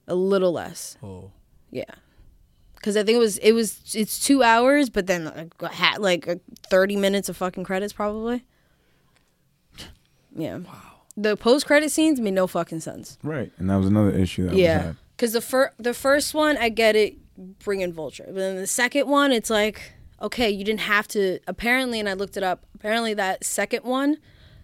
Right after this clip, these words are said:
Speaker 1: or both of them, I don't know, um, they were last-minute add-ins. So those weren't the credit scenes we were supposed to see originally, but they added them in. But my thing,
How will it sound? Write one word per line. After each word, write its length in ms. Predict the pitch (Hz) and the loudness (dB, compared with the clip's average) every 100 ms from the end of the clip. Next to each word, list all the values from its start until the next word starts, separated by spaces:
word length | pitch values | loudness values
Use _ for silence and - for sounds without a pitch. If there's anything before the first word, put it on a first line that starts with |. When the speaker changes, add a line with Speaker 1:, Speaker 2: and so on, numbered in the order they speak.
| _ _ | _ _
Speaker 1:
or 220 | - 202 202 | 2 4 4
both 380 | 196 190 202 226 | 2 -2 -2 -2
of 60 | |
them, 140 | 196 175 | -4 -2
I 60 | |
don't 120 | 175 180 | -6 -6
know, 180 | 165 - _ _ _ | -10 -14 _ _ _
um, 400 | - 190 190 175 - | -4 -4 -4 -6 -8
they 200 | 190 196 | -4 -2
were 140 | 190 | 0
last-minute 640 | 190 185 190 - 196 180 160 | 0 0 0 -2 -4 -6 -6
add-ins. 540 | 170 160 151 160 - - - _ _ _ _ _ _ _ _ _ - | -8 -8 -10 -12 -16 -20 -20 _ _ _ _ _ _ _ _ _ -16
So 180 | - 214 | -6 -2
those 280 | 208 240 220 | 4 4 4
weren't 220 | 240 240 | 2 0
the 60 | 220 | 0
credit 280 | 240 226 202 | 0 0 0
scenes 240 | 220 196 | -2 -2
we 60 | 196 | -2
were 100 | 185 | -2
supposed 360 | 190 190 180 | -4 -6 -6
to 60 | 170 | -8
see 320 | - 143 - _ _ _ _ _ _ _ _ _ | -8 -8 -10 _ _ _ _ _ _ _ _ _
originally, 680 | 190 196 180 151 120 - 156 _ _ _ | -2 0 0 -6 -8 -12 -18 _ _ _
but 120 | 180 | -6
they 120 | 180 | -4
added 260 | - 190 185 | -2 -2 -2
them 160 | 185 180 | -4 -4
in. 180 | 160 170 | -4 -6
But 60 | 202 | 0
my 160 | 226 | 0
thing, 180 | 233 | 0